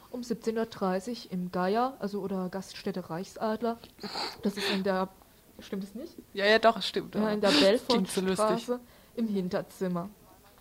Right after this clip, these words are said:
Speaker 2: Und das war's, was wir zweimal hatten. Es gibt noch ein weiteres Vorbere-, Vorbereitungsplenum, diesmal ein gemischtes, auch zum zwanzigsten vierten. Dieses Vorbereitungsplenum wird am sechzehnten vierten sein, um neunzehn Uhr im Strandcafé hier auf dem Adlergelände.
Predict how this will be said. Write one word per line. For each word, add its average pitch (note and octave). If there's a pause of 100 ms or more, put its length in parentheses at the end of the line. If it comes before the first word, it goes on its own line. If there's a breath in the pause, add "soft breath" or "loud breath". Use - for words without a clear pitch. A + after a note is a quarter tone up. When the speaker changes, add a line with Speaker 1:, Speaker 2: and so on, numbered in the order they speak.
(420 loud breath)
Speaker 2:
Und F#3+
das F#3+
war's, F#3
was F#3+
wir F3+
zweimal G3
hatten. G3+
Es -
gibt G3
noch F#3
ein F#3
weiteres F#3+
Vorbere-, G#3 (100)
Vorbereitungsplenum, A3
diesmal G3
ein F#3 (200 loud breath)
gemischtes, A3
auch G3
zum A3+
zwanzigsten G#3+
vierten. G#3+ (360 loud breath)
Dieses A#3+
Vorbereitungsplenum G#3
wird G3
am F#3+
sechzehnten A3
vierten A#3
sein, A3
um G#3
neunzehn G3
Uhr G3 (220 loud breath)
im F#3+
Strandcafé G#3+
hier G#3
auf F#3
dem F#3+
Adlergelände. G#3+